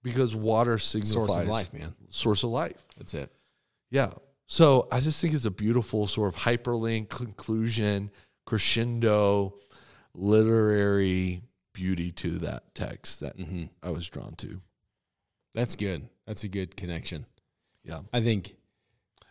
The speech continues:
Speaker 1: And the invi-, invitation, right? Is
Speaker 2: Invitation, right.
Speaker 1: for right now, it's like you have siblings,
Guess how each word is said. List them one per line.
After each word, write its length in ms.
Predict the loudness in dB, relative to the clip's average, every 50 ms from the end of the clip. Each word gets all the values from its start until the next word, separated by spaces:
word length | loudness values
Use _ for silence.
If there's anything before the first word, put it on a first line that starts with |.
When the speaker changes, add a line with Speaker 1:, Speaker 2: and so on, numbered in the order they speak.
| _ 0
Speaker 1:
And 160 | 0 0 2
the 60 | 2
invi-, 380 | 4 4 4 6 6 4 4 6
invitation, 560 | 4 4 6 6 6 6 6 4 0 -2 -2
right? 260 | 0 0 2 0 0 -2 _ _ -4
Is 100 | -2 0
Speaker 2:
Invitation, 480 | 2 2 2 0 -2 -2 -2 -4 -4
right. 120 | -4 0 4
Speaker 1:
for 60 | 4
right 140 | 4 4 4
now, 260 | 2 2 2 2 0
it's 120 | 0 0
like 180 | 0 0 0 -2 -6 -20 -20 -20 -20 -20 -20 _ _ _ _
you 160 | -4 2 4 6
have 320 | 6 6 4 2 -2 -8 -18 _ _ _ _ _ _ _ _ _ _ _ _ _ _ _ _ _ _ _ -6
siblings, 680 | 0 4 6 6 6 6 4 2 0 -2 -6 -8 -10